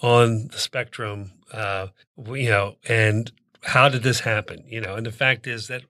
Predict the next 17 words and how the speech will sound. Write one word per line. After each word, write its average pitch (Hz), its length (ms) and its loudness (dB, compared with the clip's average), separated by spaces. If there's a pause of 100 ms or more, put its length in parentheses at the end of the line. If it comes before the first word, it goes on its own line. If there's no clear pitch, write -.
(120)
you 123 140 -8
know, 113 240 -4 (440)
there 131 120 4
seems 156 280 4
to 127 60 -6
be 131 60 2
some 139 280 2
research 131 500 -2
that - 180 -6
elevated 127 440 -4
levels 117 340 -4
of 110 120 -4
metal 117 520 0 (540)
in 123 160 2
our 113 120 4
systems 120 640 0 (440)
help, 156 380 4